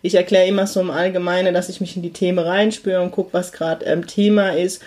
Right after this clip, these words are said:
und dass ich wie Impulse dazu gebe, was man anders machen kann. Wie war's für dich? Hast du dich wiedergefunden in den Themen, die ich in dem Fall gespürt hab?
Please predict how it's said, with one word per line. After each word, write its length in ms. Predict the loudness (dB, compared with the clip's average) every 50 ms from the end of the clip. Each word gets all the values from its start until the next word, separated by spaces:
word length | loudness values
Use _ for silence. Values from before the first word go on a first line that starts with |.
| -20 -20 -20 -18 -10 -4
und 80 | 0 0
dass 160 | 0 0 0
ich 140 | -6 -6 -2
wie 200 | 0 0 0 0
Impulse 460 | -2 -2 0 0 2 2 0 0 0
dazu 340 | 0 0 0 0 -4 -4 -2
gebe, 260 | 0 0 0 0 -2 -6 -18 -20 -14 -8
was 240 | -6 -6 -4 -2 -2
man 320 | -2 0 0 0 -2 -4 -10 -18 -20 -20 _
anders 420 | -6 -2 0 0 0 0 -2 -2 -4
machen 280 | -6 -4 -4 -4 -6
kann. 380 | -6 -6 -8 -6 -4 -4 -6 -8 -12 -20 -20 -20 -20 -20 -20 _
Wie 440 | -16 -14 -12 -10 -6 -2 0 2 4
war's 240 | 4 4 4 4 2
für 140 | 0 -4 -2
dich? 340 | 0 0 0 0 0 0 0
Hast 200 | -2 -2 -2 -2
du 40 |
dich 220 | -4 -4 -4 -4 -2
wiedergefunden 720 | 0 2 4 4 2 2 0 2 2 2 4 2 2 0
in 100 | 0 0
den 240 | 0 0 -2 -4 -2
Themen, 400 | 0 2 2 4 2 0 0 -2
die 140 | -4 -4
ich 120 | -4 -2 -2
in 100 | -2 0
dem 180 | 0 -2 -2
Fall 220 | -2 -2 0 0 0
gespürt 480 | -2 -6 -6 -2 2 4 4 4 2
hab? 280 | 0 -2 -2 -2 -4 -8